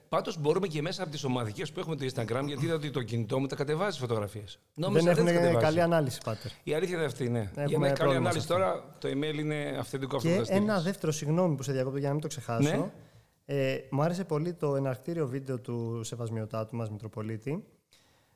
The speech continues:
Speaker 2: το οποίο το δείξαμε στα παιδιά και επειδή κάποια από αυτά είναι καινούρια, φετινά δηλαδή,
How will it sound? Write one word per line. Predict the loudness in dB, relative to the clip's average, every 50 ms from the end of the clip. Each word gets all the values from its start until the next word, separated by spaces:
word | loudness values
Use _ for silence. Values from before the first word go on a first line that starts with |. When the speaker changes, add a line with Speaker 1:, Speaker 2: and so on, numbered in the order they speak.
| _ _
Speaker 2:
το | -2 -2
οποίο | 0 0 -2 -2
το | 0 0
δείξαμε | -2 -2 -2 -2 -2 -2 0
στα | -2 -2
παιδιά | -2 -2 -2 -2 -2 0 -2 -2 -4 -8 -14 -20 _ _ _ _ _ _ _ _ _ _ _ _
και | -6 -2 0 2 2 2 2 2 0 0 -4 -10 -12 -10
επειδή | -10 -8 -6 -8 -6 -6 -6 -8
κάποια | -8 -12 -14 -10 -12 -12
από | -12 -10 -10
αυτά | -10 -10 -8 -8 -6
είναι | -4 -4 -4 -4
καινούρια, | -4 -4 -4 -2 0 0 0 0 0 0 -2 -2 -2 -6 -10 -10
φετινά | -10 -8 -6 -4 -2 0 0 0
δηλαδή, | -2 -4 -6 -8 -8 -6 -6 -8 -8